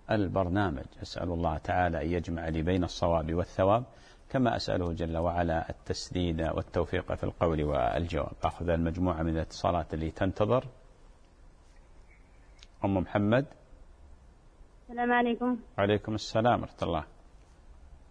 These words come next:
Speaker 2: آه، بالأمس، آه، سألتك سؤال، الآن أشتي أصحح السؤال دي أمس.
Speaker 1: أيوة.
Speaker 2: آه، عن، آه، الغيل، مش الغيلة.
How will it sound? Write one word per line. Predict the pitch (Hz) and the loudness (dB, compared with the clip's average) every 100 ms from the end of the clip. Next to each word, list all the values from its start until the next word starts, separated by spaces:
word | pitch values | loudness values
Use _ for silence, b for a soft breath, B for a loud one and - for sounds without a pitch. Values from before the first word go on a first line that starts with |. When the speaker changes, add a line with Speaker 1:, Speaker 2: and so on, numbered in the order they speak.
| - - - - - | -20 -20 -20 -20 -12
Speaker 2:
آه، | 226 226 226 | -2 2 4
بالأمس، | 262 - 311 294 - - 277 | 4 6 8 6 6 -4 -2
آه، | - - - 262 247 | -2 -2 -2 -2 0
سألتك | 262 - 277 - | 0 2 2 2
سؤال، | 269 240 277 294 294 - - - | 4 6 8 6 0 -4 -14 -6
الآن | 277 269 269 247 | -4 2 4 4
أشتي | - 277 | 4 2
أصحح | - 269 285 - - | 4 6 6 4 2
السؤال | 262 254 226 | 8 8 8
دي | 247 240 | 2 4
أمس. | 294 302 - - - - - - | 4 2 -2 -20 -20 -20 -12 -2
Speaker 1:
أيوة. | 101 117 107 - - - - - - - - - - - - - - 254 | 0 0 -2 -10 -20 -20 -20 -20 -20 -20 -20 -20 -20 -20 -20 -20 -20 -14
Speaker 2:
آه، | 240 220 214 - 247 - - - | -2 0 0 -2 -10 -18 -20 0
عن، | 269 302 285 - - | 4 6 6 2 2
آه، | 262 240 240 - 277 | 6 6 4 2 4
الغيل، | 277 320 330 285 277 285 | 8 8 8 8 6 6
مش | 320 | 6
الغيلة. | 320 302 247 254 | 8 8 6 4